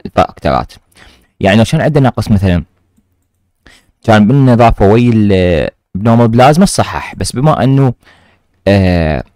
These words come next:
ما صحح، فاذا اكو انتي بودي بجسم ال-، بالبلازما مال المريض، حتى من ضافوا البلازما الاخرى الطبيعيه هاجمتهن ودمرت هاي الفاكتور.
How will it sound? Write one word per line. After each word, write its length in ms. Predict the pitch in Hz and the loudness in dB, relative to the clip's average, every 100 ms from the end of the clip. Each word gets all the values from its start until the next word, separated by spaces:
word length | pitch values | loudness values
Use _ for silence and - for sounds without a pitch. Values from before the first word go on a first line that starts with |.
| _ _ _ _ _ _ _ - | _ _ _ _ _ _ _ -2
ما 140 | 117 | 0
صحح، 560 | 123 131 101 98 - - _ _ _ _ - | 0 -2 -2 -4 -6 -16 _ _ _ _ -8
فاذا 260 | - 92 104 | -4 -2 -2
اكو 280 | - - - | -4 -6 -4
انتي 240 | 107 110 | -2 -2
بودي 320 | 92 143 180 | 0 0 0
بجسم 300 | 104 117 - | -2 -2 0
ال-، 500 | 117 104 92 85 76 - - _ _ _ _ _ _ _ _ _ _ - | 2 2 2 0 -2 -6 -18 _ _ _ _ _ _ _ _ _ _ -2
بالبلازما 1000 | 110 113 104 92 95 87 104 101 104 | 0 2 2 2 0 0 0 0 2
مال 100 | 101 | 2
المريض، 300 | 98 98 139 - _ | 2 2 0 -4 _
حتى 360 | - - - 135 | -6 -4 0 0
من 160 | 131 | 2
ضافوا 360 | 120 127 - 101 | 2 0 2 0
البلازما 640 | 90 - - 110 123 113 | 0 -2 -4 0 0 0
الاخرى 320 | 107 - - 107 | -2 -2 -2 -2
الطبيعيه 640 | 127 131 101 156 190 202 | 0 -2 0 0 0 0
هاجمتهن 680 | 117 107 117 139 - 233 254 | -2 -2 0 -2 0 0 2
ودمرت 720 | 127 98 73 90 92 85 - | 2 2 0 -2 -2 -2 -4
هاي 60 | - | -6
الفاكتور. 440 | - - - - | -4 -8 -8 -16